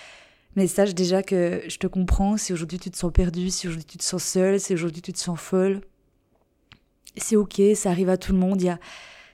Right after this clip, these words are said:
y a rien d'autre que j'aimerais transmettre dans ce podcast aujourd'hui, c'était juste, bah voilà, un partage à cœur ouvert et, euh, pour te dire, euh, pour, pour qu'on puisse être connectés, en fait, et que, et que tu puisses te sentir, euh, peut-être comprise, soutenue.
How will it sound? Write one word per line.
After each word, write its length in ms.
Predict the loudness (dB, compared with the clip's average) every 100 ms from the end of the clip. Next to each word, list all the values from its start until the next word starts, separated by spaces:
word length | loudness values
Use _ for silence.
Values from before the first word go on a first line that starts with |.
| 0
y 40 |
a 40 | 6
rien 180 | 8
d'autre 380 | 8 6 2 -16 _
que 80 | -2
j'aimerais 300 | 0 2 0
transmettre 520 | -2 -6 -2 -4 -2
dans 100 | -6
ce 100 | -4
podcast 460 | -4 -2 -2 -2 -2
aujourd'hui, 420 | -4 -2 0 -2
c'était 220 | -4 -2
juste, 180 | -2 2
bah 100 | 2
voilà, 260 | 4 4 4
un 80 | 2
partage 420 | -2 2 2 2
à 60 |
cœur 200 | 0 0
ouvert 420 | 0 2 4 2 0
et, 160 | 0
euh, 120 | -2 -8 _ -20 _ _ _ _ _ _ _ _ _ _ _ _
pour 120 | -6 0
te 120 | 2
dire, 260 | 6 6
euh, 180 | 6 4
pour, 160 | 0 -6 _
pour 140 | -14 -2
qu'on 120 | 0
puisse 260 | 0 -2 -6
être 140 | -4
connectés, 500 | 2 4 4 4 4
en 60 | 4
fait, 280 | 0 -2 -2
et 60 |
que, 400 | 0 0 0 -4 -8 -14
et 40 |
que 120 | -10
tu 140 | -8 -6
puisses 220 | -6 -4
te 100 | -4
sentir, 400 | -2 -2 0 0
euh, 360 | 0 0 -2 -6 -10 _
peut-être 400 | -4 -2 -2 -6
comprise, 480 | -2 0 4 2 2
soutenue. 520 | -4 -6 0 4 2